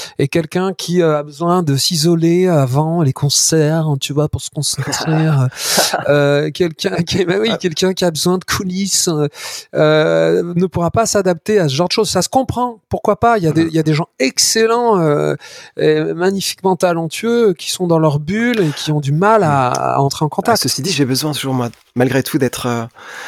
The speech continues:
Speaker 1: Tu le fais
Speaker 2: d'être
Speaker 1: aussi.
Speaker 2: dans ma bulle, euh, avant les concerts, mais ça, c'est
Speaker 1: Mais
Speaker 2: plus,
Speaker 1: moi aussi,
Speaker 2: euh, voilà,
Speaker 1: moi
Speaker 2: la
Speaker 1: aussi.
Speaker 2: concentration. Et, euh,
Speaker 1: Ouais.
Speaker 2: on trouve toujours, euh, une chambre, euh, ou une
Speaker 1: Oui.
Speaker 2: salle de bain pour
Speaker 1: Ouais.
Speaker 2: <laughs> voilà, il faut juste pas être
Speaker 1: C'est
Speaker 2: trop
Speaker 1: vrai.
Speaker 2: exigeant sur le, la loge, quoi.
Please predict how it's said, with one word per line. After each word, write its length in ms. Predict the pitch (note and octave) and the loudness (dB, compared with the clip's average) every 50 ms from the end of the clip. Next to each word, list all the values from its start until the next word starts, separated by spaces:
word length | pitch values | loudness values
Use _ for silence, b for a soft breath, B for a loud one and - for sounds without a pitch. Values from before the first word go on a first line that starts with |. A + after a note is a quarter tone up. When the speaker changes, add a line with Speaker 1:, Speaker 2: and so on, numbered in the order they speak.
| B B B | B B B
Speaker 1:
Tu 100 | - F#3+ | -6 -4
le 60 | F3+ | -4
fais 140 | C#3+ - A3+ | -2 2 2
Speaker 2:
d'être 80 | G#3+ D#3+ | 4 4
Speaker 1:
aussi. 140 | B2+ - - | 4 2 0
Speaker 2:
dans 140 | B2+ B2 | 2 2
ma 140 | B2 B2 B2 | 2 2 0
bulle, 220 | A#2+ B2 C#3 C3 B2+ | 0 0 -2 -2 -2
euh, 180 | A2+ G#2+ G#2+ G2+ - | -2 -2 -4 -4 -6
avant 360 | - A2+ A2 A#2+ A#2 A2 G#2+ - | -6 -4 -4 -2 -4 -4 -4 -6
les 100 | A#2 A#2+ | -6 -4
concerts, 320 | - C#3 C3+ - D#3+ D3 | -2 -2 -2 0 0 0
mais 60 | C#3 | 0
ça, 100 | B2+ - | 0 0
c'est 160 | D3 - - - _ | -2 -4 -6 -8 _
Speaker 1:
Mais 140 | C3 C3+ C3+ | -2 0 0
Speaker 2:
plus, 80 | C#3 C#3+ | 2 4
Speaker 1:
moi 80 | C#3 | 4
aussi, 220 | C#3 C3+ C3 A#2 A#2 | 4 2 2 0 -2
Speaker 2:
euh, 20 | A2+ A#2 | -2 -2
voilà, 180 | A2+ A2+ A2 | -4 -4 -2
Speaker 1:
moi 100 | A2 A2 A#2 | -2 0 0
Speaker 2:
la 40 | |
Speaker 1:
aussi. 80 | A#2+ - | 0 -2
Speaker 2:
concentration. 720 | - B2+ A2+ - B2+ - - C3 B2 - - - C3 C3+ C3+ B B B B B B B B B - | -2 -2 -4 -4 -6 -6 -4 -4 -2 -2 -4 -4 -4 -6 -8 B B B B B B B B B -10
Et, 200 | - - A2+ A#2 | -6 -2 0 0
euh, 160 | A2 A2 A2+ A2+ | 0 0 0 -2
Speaker 1:
Ouais. 60 | G#2+ - | -2 -4
Speaker 2:
on 140 | - B2 E3+ | -4 -2 -2
trouve 180 | D#3+ - - - | -4 -6 -8 -6
toujours, 320 | - C3+ B2+ C3+ C#3+ C3+ | -4 -2 -2 0 0 0
euh, 300 | C3 B2 B2 B2 B2 B2 A#2+ b b b b b b _ _ _ _ _ _ _ _ - | 0 0 0 0 -2 -4 -6 b b b b b b _ _ _ _ _ _ _ _ -6
une 100 | A#2+ B2 | -4 -2
chambre, 420 | - - - C3 C3 C#3+ C#3+ B2 | -2 -2 0 0 0 0 0 0
euh, 340 | B2 A#2 A2+ A2+ A2+ A2 A2 G#2 - - | -2 -4 -4 -4 -4 -6 -6 -8 -8 -6
ou 80 | C3+ | -4
une 80 | A#2+ A2+ | -2 0
Speaker 1:
Oui. 60 | - | 2
Speaker 2:
salle 140 | A#2 C3+ C3+ | 2 4 6
de 60 | C#3 C3+ | 6 6
bain 140 | C3 C#3+ D3 | 6 6 4
pour 200 | C#3+ - - F#3 | 2 2 4 4
Speaker 1:
Ouais. 80 | A3+ A#3+ | 4 4
Speaker 2:
<laughs> 1080 | - - - F#3 - - - - - _ - - - - - - - - - - _ | 2 2 0 0 -2 -4 -8 -14 -16 _ -12 -10 -10 -10 -10 -10 -12 -16 -18 -12 _
voilà, 160 | - B2+ D3+ | -2 0 0
il 60 | D3+ - | 0 -2
faut 120 | - - | -4 -4
juste 180 | A#2 C#3+ - - | -4 -4 -2 0
pas 100 | - D#3 | 0 0
être 120 | D3+ - | 0 0
Speaker 1:
C'est 120 | G3 - - | 0 2 4
Speaker 2:
trop 80 | F#3+ | 4
Speaker 1:
vrai. 100 | F#3 F3 | 6 6
Speaker 2:
exigeant 400 | E3+ D3+ - - - - - E3 | 4 2 0 -4 -6 -10 -14 -14
sur 220 | F3+ - - - D3+ | -12 -8 -2 0 2
le, 400 | C#3 C3+ C3 B2+ B2+ B2+ B2+ B2+ | 2 2 2 2 2 2 2 2
la 100 | C3+ D3+ | 2 2
loge, 260 | C#3+ A#2+ C3+ C#3+ - | 2 2 0 -2 -4
quoi. 140 | - A#2+ | -6 -8